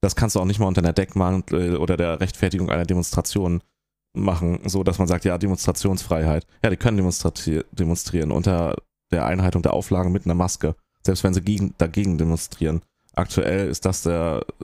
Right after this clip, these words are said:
Punkt der Lage, Maske tragen, sich und andere schützen. Und ich ertrag das nicht mehr, dass das da, ich, ich krieg echt innerliche Ausraster, wenn ich das sehe, wie die da rumlaufen, wie die da sich an keine Regeln halten. Und wie du schon sagst, du selbst im Zweifelsfall,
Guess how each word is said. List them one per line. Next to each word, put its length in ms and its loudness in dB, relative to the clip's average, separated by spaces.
Punkt 420 -2
der 100 2
Lage, 300 0
Maske 320 0
tragen, 460 0
sich 240 -2
und 100 2
andere 280 0
schützen. 480 -2
Und 240 0
ich 180 -2
ertrag 320 0
das 160 -2
nicht 160 -2
mehr, 80 4
dass 160 0
das 160 -4
da, 180 0
ich, 180 -4
ich 120 -6
krieg 220 -4
echt 220 -2
innerliche 640 0
Ausraster, 760 -2
wenn 140 2
ich 100 -2
das 200 0
sehe, 280 0
wie 60 -6
die 100 -2
da 100 4
rumlaufen, 640 2
wie 80 2
die 100 0
da 400 0
sich 120 2
an 60 0
keine 260 2
Regeln 300 2
halten. 380 0
Und 140 0
wie 60 2
du 100 2
schon 160 2
sagst, 460 -2
du 80 0
selbst 400 -2
im 120 -2
Zweifelsfall, 840 -2